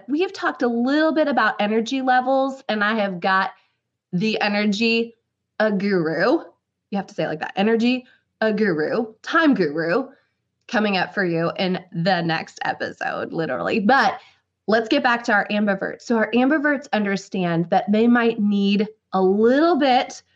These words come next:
of this, a little bit of that, all in one day. Or maybe, again, looking at the weekly plan sheet with that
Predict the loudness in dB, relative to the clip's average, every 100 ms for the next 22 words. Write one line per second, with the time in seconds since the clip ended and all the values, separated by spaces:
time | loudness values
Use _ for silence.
0 | _ _ 0 0 2 2 2 -2 _ -4
1 | 0 2 2 2 2 2 2 0 0 -4
2 | _ _ _ -2 2 2 2 2 0 2
3 | 0 0 -4 _ _ 4 6 6 4 2
4 | -4 _ _ 0 4 4 2 -2 -2 -4
5 | 0 0 0 -4 -8 -12 -4 0 0 0
6 | 0 0 -2 -6 -4 -4 -4 -6 -8 -8
7 | -16 _ _ _ -4 -2 0 -2